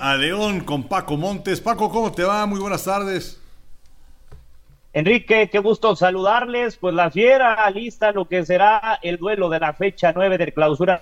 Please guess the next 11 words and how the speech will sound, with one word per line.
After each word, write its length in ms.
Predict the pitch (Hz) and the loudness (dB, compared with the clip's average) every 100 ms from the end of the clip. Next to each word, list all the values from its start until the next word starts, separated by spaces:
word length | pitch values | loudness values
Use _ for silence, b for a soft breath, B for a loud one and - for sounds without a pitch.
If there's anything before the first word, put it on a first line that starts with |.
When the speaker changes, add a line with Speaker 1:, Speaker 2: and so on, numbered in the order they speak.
| 175 | 0
Speaker 2:
dos 100 | 160 | 2
mil 80 | 180 | 2
veintitrés 580 | 180 160 151 175 190 - b b - - | 2 0 2 4 2 0 b b -20 2
ante 380 | 151 156 - 165 | 4 4 4 6
el 180 | 160 | 6
superlíder 840 | 147 165 151 156 156 175 190 196 185 | 6 4 4 6 6 6 8 8 6
Monterrey. 760 | 165 156 135 143 135 135 127 | 4 0 2 2 4 4 2
Será 240 | 120 170 240 | 2 4 4
hasta 160 | 254 | 2
el 80 | 220 | 0
próximo 460 | 214 254 254 220 | 0 -2 -4 -4